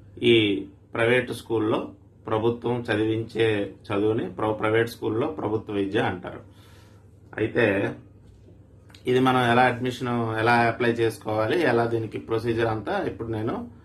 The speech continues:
ఎక్స్‌ప్లెయిన్, ఎక్స్‌ప్లెయిన్ అయితే చేస్తాను. <clears throat> ఇది ఆర్టీఈ, Right to Education Act అనేది రెండు వేల తొమ్మిదిలో మనకి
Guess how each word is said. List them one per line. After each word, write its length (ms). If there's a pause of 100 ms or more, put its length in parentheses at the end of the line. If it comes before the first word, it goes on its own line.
(280)
ఎక్స్‌ప్లెయిన్, 440
ఎక్స్‌ప్లెయిన్ 540
అయితే 180
చేస్తాను. 540 (720)
<clears throat> 640
ఇది 580 (960)
ఆర్టీఈ, 800
Right 380
to 40 (120)
Education 480
Act 280
అనేది 640 (140)
రెండు 240
వేల 260
తొమ్మిదిలో 760 (540)
మనకి 680